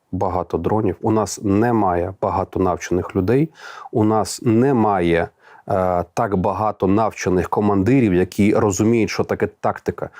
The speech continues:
бойового застосування різних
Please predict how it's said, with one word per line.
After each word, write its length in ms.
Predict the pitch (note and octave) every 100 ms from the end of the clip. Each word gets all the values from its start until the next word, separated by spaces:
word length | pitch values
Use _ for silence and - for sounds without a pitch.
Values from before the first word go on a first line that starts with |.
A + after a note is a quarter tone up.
| -
бойового 600 | G#2 A#2 G#2+ F#2 A2 F2+
застосування 960 | E2 G2 - G#2 - F2+ A2 A2 F#2 - - -
різних 540 | G#2+ A#2+ A2+ F#2 E2+